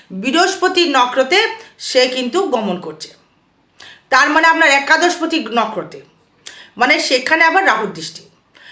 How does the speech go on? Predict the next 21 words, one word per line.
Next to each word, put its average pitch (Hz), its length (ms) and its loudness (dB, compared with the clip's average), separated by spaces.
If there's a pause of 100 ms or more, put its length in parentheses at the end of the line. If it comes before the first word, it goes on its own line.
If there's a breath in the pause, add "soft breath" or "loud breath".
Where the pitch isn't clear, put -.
(160 loud breath)
তার 247 200 4
মানে 311 140 2
আপনার 294 440 2
ক্ষেত্রে 349 340 0
কর্মের 294 560 2
জায়গা 320 260 2
থেকে 320 240 -2
ডেভেলপমেন্ট 294 600 0
করবার 269 420 0
জায়গা, 262 480 4
সুযোগ 285 460 0
সুবিধা 247 380 -2
কিন্তু 233 280 -2
আপনি 226 200 -2
পাচ্ছেন, 196 400 -4 (540 loud breath)
আর্নিং 339 520 2
করবার 294 360 2
সুযোগ 285 300 -4
সুবিধা 277 320 -2
পাচ্ছেন। 240 500 -2 (400 loud breath)
সন্তান, 285 760 0